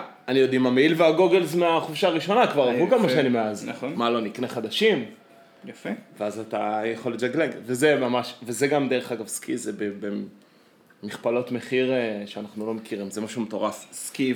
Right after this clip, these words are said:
Speaker 2: וקיץ, קיץ זה
Speaker 1: כן,
Speaker 2: גם
Speaker 1: אז זה אותו
Speaker 2: אותו ס-,
Speaker 1: דבר,
Speaker 2: אותו,
Speaker 1: זה,
Speaker 2: אותו
Speaker 1: זה אותו
Speaker 2: סגנון.
Speaker 1: סוג, בדיוק, זה אותו סגנון.
Speaker 2: אופנועי שטח, זה אותו, כל הספורט האקסטרימי.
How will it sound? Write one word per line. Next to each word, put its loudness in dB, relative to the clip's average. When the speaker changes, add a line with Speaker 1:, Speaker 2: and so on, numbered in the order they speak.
Speaker 2:
וקיץ, -2
קיץ -2
זה -4
Speaker 1:
כן, 6
Speaker 2:
גם 2
Speaker 1:
אז 0
זה 6
אותו 6
Speaker 2:
אותו 6
ס-, 6
Speaker 1:
דבר, 4
Speaker 2:
אותו, 2
Speaker 1:
זה, 4
Speaker 2:
אותו 0
Speaker 1:
זה 2
אותו 2
Speaker 2:
סגנון. 0
Speaker 1:
סוג, 0
בדיוק, -4
זה -8
אותו -8
סגנון. -8
Speaker 2:
אופנועי -2
שטח, -4
זה -8
אותו, -6
כל -4
הספורט -6
האקסטרימי. -6